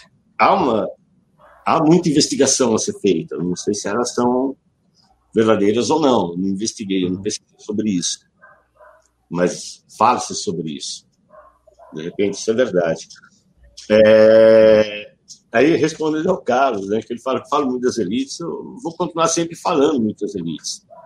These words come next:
É, pra mim é muito claro, as elites são minhas inimigas, né? É, é óbvio, eu não,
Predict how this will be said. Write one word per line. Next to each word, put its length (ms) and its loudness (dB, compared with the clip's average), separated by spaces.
É, 280 4
pra 260 0
mim 140 4
é 60 4
muito 340 2
claro, 420 4
as 160 -4
elites 380 -8
são 480 -2
minhas 240 -2
inimigas, 880 -6
né? 260 -4
É, 1120 -2
é 60 2
óbvio, 840 0
eu 140 -10
não, 420 -6